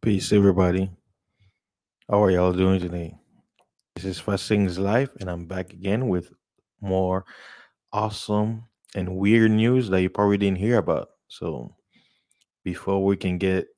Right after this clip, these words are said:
into the news, please make sure to subscribe to my channel on YouTube and like, share, you know, don't be shy.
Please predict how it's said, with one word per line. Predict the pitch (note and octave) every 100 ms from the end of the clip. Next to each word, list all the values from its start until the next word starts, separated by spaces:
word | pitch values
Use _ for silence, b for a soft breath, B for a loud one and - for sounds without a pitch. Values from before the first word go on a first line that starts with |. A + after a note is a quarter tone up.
| _
into | A#2 A#2 B2+
the | B2 C3
news, | C3+ C3 G2+ G#2 G#2+ - - _ _ _ _ _ _ _ _ _ _
please | A2+ B2 G#2 F#2+ E2 - - -
make | F2+ G2 -
sure | - G#2 G2 F#2+
to | - F#2+
subscribe | E2+ - F2+ - - F#2+ F#2+
to | F#2
my | F2
channel | E2+ - F#2+ G2 G2+
on | F#2+
YouTube | F#2 G2+ - A#2 B2+ C3 - _ _ _ _ _ _ _ _ _ _ _
and | F#2+ F#2 F2+ F2+ F2+ F2 F2 F2 E2+ E2+
like, | F#2 A#2 C3 -
share, | - - F#2 F#2 G#2 B2+ B2 _ _ _ _ _ _
you | F2+ F2+
know, | F2+ F#2 A2+ _ _ _ _ _ _ _ _ -
don't | F#2 F#2
be | F#2
shy. | - F2+ F2 F#2 G#2+